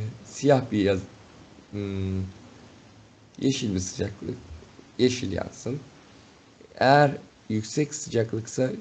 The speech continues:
kırmızı yanıp sönsün. Düşük sıcaklıksa, e,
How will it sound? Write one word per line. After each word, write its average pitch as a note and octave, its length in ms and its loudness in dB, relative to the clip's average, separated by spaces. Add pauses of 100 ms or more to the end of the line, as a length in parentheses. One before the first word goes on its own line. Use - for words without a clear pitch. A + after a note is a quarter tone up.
(220)
kırmızı A#2+ 480 2
yanıp G2 280 2
sönsün. C#3 640 -2 (1400)
Düşük B2 300 -4
sıcaklıksa, A#2 920 0 (2500)
e, A2 60 -10